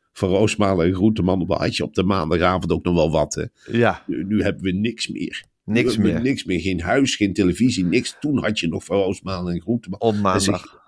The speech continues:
Speaker 1: en ze gingen door, hè, tot het eind. Oh,
Speaker 2: Ja.
Speaker 1: jongen, jongen,
Speaker 2: En
Speaker 1: jongen.
Speaker 2: Groenteman op zondag. En Van Roosmalen op donderdag.
Speaker 1: Ja, dat ging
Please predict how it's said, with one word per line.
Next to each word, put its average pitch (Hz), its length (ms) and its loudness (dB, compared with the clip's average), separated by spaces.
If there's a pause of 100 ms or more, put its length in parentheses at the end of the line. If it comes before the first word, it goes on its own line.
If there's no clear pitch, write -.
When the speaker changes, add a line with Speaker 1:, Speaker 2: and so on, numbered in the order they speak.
Speaker 1:
en 113 100 4
ze 101 100 -2
gingen 101 240 2
door, 101 240 4
hè, 87 120 0
tot 92 180 0
het 90 140 -4
eind. 92 400 -6
Oh, 151 220 2
Speaker 2:
Ja. 101 140 4
Speaker 1:
jongen, 95 180 0
jongen, 90 240 0
Speaker 2:
En 87 140 2
Speaker 1:
jongen. 110 120 2
Speaker 2:
Groenteman 113 480 2
op 98 100 0
zondag. 110 540 -2 (220)
En 104 120 -4
Van 104 140 -2
Roosmalen 107 540 4
op 90 80 -6
donderdag. 101 540 0
Speaker 1:
Ja, - 180 -10
dat 135 240 0
ging - 320 0